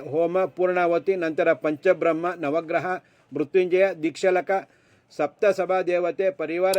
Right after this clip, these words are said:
ದೇವತೆ, ಶಿಖಿರ ಕಲಶ ದೇವತೆ ಆರಾಧನೆ, ಹೋಮ, ಪೂರ್ಣಾಹುತಿ ಹಾಗೂ ಇತರೆ ಪೂಜಾ ಕೈಂಕರ್ಯ ಜರುಗಲಿದೆ.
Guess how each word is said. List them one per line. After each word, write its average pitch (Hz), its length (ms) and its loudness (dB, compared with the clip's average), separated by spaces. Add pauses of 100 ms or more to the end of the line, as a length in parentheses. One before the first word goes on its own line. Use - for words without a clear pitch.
(120)
ದೇವತೆ, 175 440 -2
ಶಿಖಿರ 185 380 -2
ಕಲಶ 175 360 -2 (120)
ದೇವತೆ 170 400 0
ಆರಾಧನೆ, 175 680 0
ಹೋಮ, 175 440 0
ಪೂರ್ಣಾಹುತಿ 175 760 0
ಹಾಗೂ 170 260 0
ಇತರೆ 180 280 2
ಪೂಜಾ 180 340 -2
ಕೈಂಕರ್ಯ 175 480 0
ಜರುಗಲಿದೆ. 165 760 0